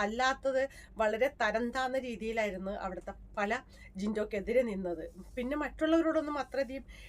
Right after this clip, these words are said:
എതിർത്ത് നിന്നത് ഞാൻ കണ്ടില്ല. പിന്നെ ലാസ്റ്റ് ഘട്ടത്തിലാണ് <laughs> അതിന് പറയുന്നുണ്ട് അൻസിബ പറഞ്ഞു കൊടുത്തതാണ്, ഒരുപക്ഷെ ആയിരിക്കാം. അൻസിബ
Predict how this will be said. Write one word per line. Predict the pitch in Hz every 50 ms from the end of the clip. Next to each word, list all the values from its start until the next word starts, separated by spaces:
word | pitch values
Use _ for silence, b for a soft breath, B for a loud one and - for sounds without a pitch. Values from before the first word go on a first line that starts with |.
| B
എതിർത്ത് | - 208 202 240 240 - 277 254
നിന്നത് | 240 226 233 220 214 226 226 220
ഞാൻ | 208 202
കണ്ടില്ല. | 196 180 175 160 165 156 160 - - B B B B B B -
പിന്നെ | - 240 226 262
ലാസ്റ്റ് | 294 294 220 220 233 - - 302
ഘട്ടത്തിലാണ് | 311 - 269 233 - 269 240 226 214 196 208 240
<laughs> | - - - - - 233 214 202 196 185 -
അതിന് | 185 170 175 190 -
പറയുന്നുണ്ട് | 254 233 220 214 208 240 254 240 220 190 214 226 233 B B B B B B
അൻസിബ | - 190 196 196 - 196 202
പറഞ്ഞു | 196 220 202 208 214 208
കൊടുത്തതാണ്, | 202 196 196 - 196 190 202 190 196 190 185 190 196 202 196 - - - - - - -
ഒരുപക്ഷെ | 180 170 170 165 - - 269
ആയിരിക്കാം. | 277 240 208 226 254 254 269 214 262 302 330 - -
അൻസിബ | 185 180 - 185